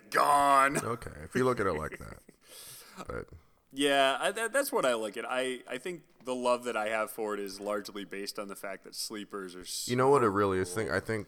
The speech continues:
Speaker 2: I'm more tuned towards S U Vs like the Bentayga or the Cayenne or things like that. But when Jeep does it, like, I, I, I, I, I appreciate that it's there, but I think deep down I would still rather
Speaker 1: Mm-hmm.
Speaker 2: have the Cayenne G T S.
Speaker 1: Yeah, but they're a lot more money.
Speaker 2: They're a lot more, I mean,
Speaker 1: And they're a lot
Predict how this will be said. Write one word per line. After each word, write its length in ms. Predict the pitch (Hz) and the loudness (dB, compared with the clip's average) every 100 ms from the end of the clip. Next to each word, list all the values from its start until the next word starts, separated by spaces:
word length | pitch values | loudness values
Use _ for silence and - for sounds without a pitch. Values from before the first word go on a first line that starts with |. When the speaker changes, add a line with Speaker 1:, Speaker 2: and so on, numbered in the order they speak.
| - | 0
Speaker 2:
I'm 160 | 90 92 | 2 2
more 220 | 87 85 | 0 -2
tuned 400 | - 85 80 78 | -2 -2 -2 -2
towards 420 | 85 76 73 73 | -2 0 -2 -2
S 180 | 73 - | -6 -8
U 40 | 67 | -6
Vs 320 | 76 73 - | -6 -4 -4
like 140 | 73 | -6
the 60 | 73 | -6
Bentayga 800 | - 71 73 71 71 67 67 65 | -8 -6 -4 -2 -2 0 0 0
or 120 | 60 | -2
the 80 | 64 | -6
Cayenne 800 | - 71 69 69 67 67 65 65 64 | -6 -4 -4 -4 -4 -4 -6 -8 -8
or 420 | 60 58 57 78 _ _ _ _ _ _ - | -10 -10 -12 -16 _ _ _ _ _ _ -6
things 240 | 76 69 | -4 -4
like 180 | 67 - | -6 -2
that. 240 | 71 69 | -2 -2
But 100 | 76 | -2
when 220 | 82 82 | -2 -2
Jeep 240 | 73 87 - | -2 -4 0
does 240 | 82 78 | 0 2
it, 40 | 71 | 0
like, 180 | 76 | 0
I, 160 | 78 87 | 2 2
I, 200 | 76 87 - | 0 -2 -2
I, 140 | 82 87 - | -4 -4 0
I, 140 | 87 85 82 - | -2 -4 -10 -2
I 100 | 87 | -2
appreciate 600 | 85 - 110 - 87 - | 0 -2 -4 -2 -4 -2
that 140 | 78 | -2
it's 100 | 76 71 | -2 -2
there, 360 | 76 95 123 - - - - | 2 2 0 -8 -20 -12 0
but 80 | 87 | 0
I 40 | |
think 260 | - 87 73 | 2 -2 -2
deep 180 | 82 | -4
down 200 | - 82 | 0 0
I 80 | 76 | 0
would 100 | 76 | -4
still 220 | - 85 | -2 0
rather 260 | 76 76 73 | 2 2 0
Speaker 1:
Mm-hmm. 100 | 71 | -2
Speaker 2:
have 140 | 73 73 | -2 -4
the 60 | |
Cayenne 380 | - 71 64 69 | -6 -6 -6 -12
G 140 | 71 65 | -12 -12
T 180 | - | -12
S. 380 | 53 53 - - - _ _ _ _ _ _ _ - _ _ _ _ _ - - - - | -12 -14 -18 -20 -20 _ _ _ _ _ _ _ -20 _ _ _ _ _ -20 -20 -14 0
Speaker 1:
Yeah, 200 | 127 117 | 2 2
but 280 | 117 - | 0 -4
they're 200 | 131 127 | 0 2
a 80 | 120 | 2
lot 260 | 110 107 101 | 0 0 0
more 120 | 98 | -6
money. 280 | 95 90 85 | -8 -12 -10
Speaker 2:
They're 120 | 82 117 | 0 4
a 40 | |
lot 160 | 113 95 | 6 4
more, 200 | 92 - | 0 4
I 120 | 160 | 4
mean, 160 | 196 196 | 6 4
Speaker 1:
And 80 | 110 | 2
they're 80 | |
a 80 | 104 | 0
lot 180 | 101 | 0